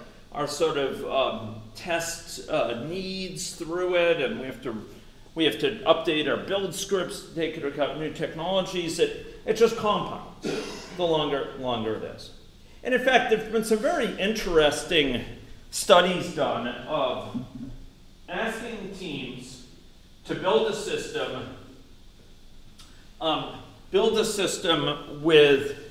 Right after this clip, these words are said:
requirements, you know, not really that clear, okay, um,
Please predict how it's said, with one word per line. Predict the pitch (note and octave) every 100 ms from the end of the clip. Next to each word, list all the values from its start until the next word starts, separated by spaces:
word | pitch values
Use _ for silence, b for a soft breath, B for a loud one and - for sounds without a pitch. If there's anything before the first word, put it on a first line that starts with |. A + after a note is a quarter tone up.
| -
requirements, | E3+ E3 F#3 F3 F3+ F3 D#3+ D3+ - - - - -
you | E3+ D#3
know, | C3+ C#3+
not | E3+ E3+ E3+
really | F3 E3 D#3 D3 C#3 C3
that | C#3+ C3 A#2+ -
clear, | - F#3 D#3 A2+ A#2 D#3 - -
okay, | D3 C#3+ C#3 D#3+ -
um, | E3+ D#3 C3 A#2